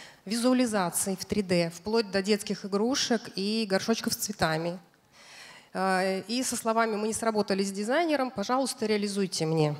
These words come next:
Мне нужна, собственно, только комплектация». Мы как бы посмотрели проект, в целом все было на местах, вроде бы и чертежи были, и визуализации были.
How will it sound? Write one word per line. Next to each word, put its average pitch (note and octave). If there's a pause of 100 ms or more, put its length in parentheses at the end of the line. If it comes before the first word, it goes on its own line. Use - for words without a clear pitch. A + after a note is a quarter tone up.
(360)
Мне B3
нужна, A3+
собственно, C#4
только A#3
комплектация». G3+ (800)
Мы A3
как A3
бы G#3
посмотрели A3+
проект, A#3+
в -
целом C#4+ (100)
все -
было C4+
на B3
местах, B3
вроде F#3
бы F3
и B3
чертежи A3
были, G#3 (420)
и G3+
визуализации A#3
были. E3